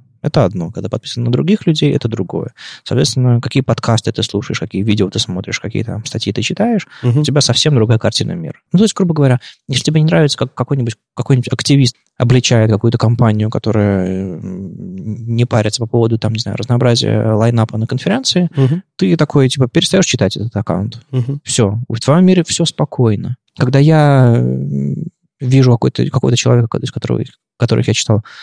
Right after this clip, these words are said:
Speaker 1: с каким-то п-, м, людоедскими взглядами, я тоже перестаю его читать, потому что, ну, как бы я не, не враг себе. Я хочу, естественно,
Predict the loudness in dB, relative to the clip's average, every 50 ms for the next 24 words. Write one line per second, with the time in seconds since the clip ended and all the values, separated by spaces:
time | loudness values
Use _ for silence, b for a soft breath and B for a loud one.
0 | B B B -8 -2 -2 0 0 0 0 -2 -2 -4 -4 -4 -6 -10 -12 _ _
1 | _ _ -14 -10 -6 -6 -4 -4 -4 -6 -6 -4 -2 0 2 4 4 4 2 2
2 | 0 -2 -2 -2 0 0 2 2 2 2 2 2 2 2 2 2 2 2 2 2
3 | 0 0 2 2 2 4 2 0 -2 -2 -4 -4 -2 -2 0 0 2 0 0 0
4 | -2 0 0 0 -2 -2 -2 -2 0 0 0 0 0 -2 -4 -2 0 0 2 2
5 | 0 0 -2 -4 -4 -4 -6 -8 -8 _ -4 -4 -4 -4 -6 -8 -10 -8 -8 -8
6 | -6 -6 -8 -6 -4 -4 -4 -4 -6 -10 -12